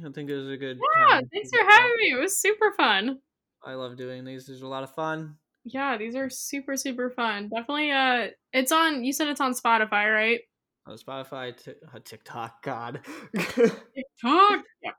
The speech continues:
Speaker 2: <laughs>
Speaker 1: Just Spotify, iTunes, literally everything.
Speaker 2: Okay, perfect. I have Spotify. I was looking at it today, and then I went to listen to one, and then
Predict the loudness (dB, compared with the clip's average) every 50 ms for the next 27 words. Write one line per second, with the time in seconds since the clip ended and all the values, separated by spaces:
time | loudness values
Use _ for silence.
0 | _ -2 0 2 4 4 4 2 2 -4 -6 -2 0 2 2 2 0 -2 -2 -2
1 | -2 -2 -2 -4 -4 -6 -6 -8 -8 -10 -10 -10 -10 -10 -8 -10 -10 -10 -10 -10
2 | -10 -12 -12 -14 _ _ _ -12 -10 -8 -6 -4 -4 -4 -4 -6 -8 -8 -10 -10
3 | -12 -12 -12 -14 -16 -14 -16 -18 -20 -20 _ -12 -10 -6 -6 -6 -6 -6 -6 -8
4 | -8 -6 -6 -8 -4 -2 -2 -2 0 0 0 -2 -2 -4 -6 -4 -2 -2 -2 0
5 | 0 2 2 4 4 4 2 2 0 2 4 6 6 6 6 6 4 2 -2 -2
6 | -2 0 2 2 4 4 2 2 0 0 0 0 0 0 0 0 0 0 0 0
7 | 0 -2 -4 -4 -4 -4 -4 -2 -2 -2 -2 -2 -2 -2 -2 -2 0 0 0 0
8 | 0 -2 -2 -4 -4 -4 -4 -2 -2 -2 -2 -4 -4 -6 -6 -8